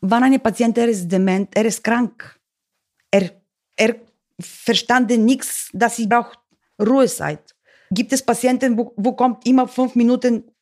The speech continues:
und liegen in meine Tür, in meine Pflegezimmer und sagen, „Guten Morgen, gute Nacht.“ Nach halber Stunde, „Guten Morgen, gute Nacht.“ Das vierundzwanzig Stunden zu hören, „Guten Morgen, gute Nacht, guten Morgen, gute Nacht.“ Wie, wie lange Zeit du kannst?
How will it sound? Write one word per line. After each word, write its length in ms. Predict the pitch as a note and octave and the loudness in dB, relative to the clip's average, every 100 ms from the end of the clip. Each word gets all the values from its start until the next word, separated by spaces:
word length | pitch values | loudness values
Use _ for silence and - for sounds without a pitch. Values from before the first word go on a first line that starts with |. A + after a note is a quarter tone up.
| _ | _
und 260 | G#3 G#3+ _ _ _ _ - | -6 -6 _ _ _ _ -4
liegen 260 | A3+ A#3+ A#3+ | -2 0 2
in 140 | A3 | 2
meine 360 | A3+ A3+ G3+ - | 2 2 -2 -2
Tür, 220 | A3+ G#3+ | 0 0
in 80 | G3 | 0
meine 240 | G3+ G3+ | 0 -2
Pflegezimmer 640 | - G#3+ F#3 F3+ A3 A3 | -2 -2 -2 -4 -2 -2
und 160 | G#3 F#3 _ - | -2 -8 _ -6
sagen, 300 | G#3+ G3+ F#3 | -4 -2 -2
„Guten 260 | A3 G#3 | -2 -2
Morgen, 420 | F#3+ G#3 G3+ G#3+ - _ - | 0 -2 -2 -6 -8 _ -6
gute 280 | A3 A3+ F3 | -4 -2 -2
Nacht.“ 260 | C#3 C#3+ _ _ _ _ _ _ - | -4 -8 _ _ _ _ _ _ -4
Nach 260 | F#3 F#3 | -2 0
halber 220 | G#3 G#3 | 0 -2
Stunde, 480 | G3+ A3+ A#3 A3 A3 - - - - | -2 -2 0 0 -4 -8 -20 -18 -6
„Guten 340 | G#3 A3 G#3+ | -4 0 0
Morgen, 460 | G3+ A3+ G#3+ A3+ G#3+ | 0 0 -2 -4 -2
gute 240 | A3 G#3+ | 0 0
Nacht.“ 240 | G#3 F3+ - - - | 0 -2 -10 -16 -2
Das 220 | G#3 - | -2 0
vierundzwanzig 640 | A3+ G#3+ A3 A3 G#3+ F3+ | -4 -2 -2 -2 -4 -8
Stunden 380 | - G#3 G3 E3+ | -4 -2 -2 -4
zu 100 | G#3 | -6
hören, 500 | - G3+ G#3 F#3 E3 | -4 0 2 2 -2
„Guten 300 | D#3+ E3+ E3 | -4 -4 -2
Morgen, 520 | D3+ C3+ B2+ B2+ - | -2 -4 -6 -10 -10
gute 300 | D#3+ F3 - | -8 -6 -6
Nacht, 240 | C3+ - - _ | -8 -8 -18 _
guten 320 | C#3+ D3 E3+ D#3 | -10 -6 -2 -2
Morgen, 460 | C#3+ C3 C3 C3 | -2 -2 -6 -6
gute 240 | D3 D3 D3+ | -6 -4 -4
Nacht.“ 220 | C#3 - - - _ - | -4 -10 -20 -20 _ -12
Wie, 280 | D3 F3+ - | -6 -6 -6
wie 200 | E3 F3+ | -4 0
lange 280 | G3+ G#3 G3+ | 2 0 -2
Zeit 340 | - D3+ - | -2 -6 -6
du 60 | C#3+ | -8
kannst? 440 | - C#3+ C3 - | -6 -6 -6 -14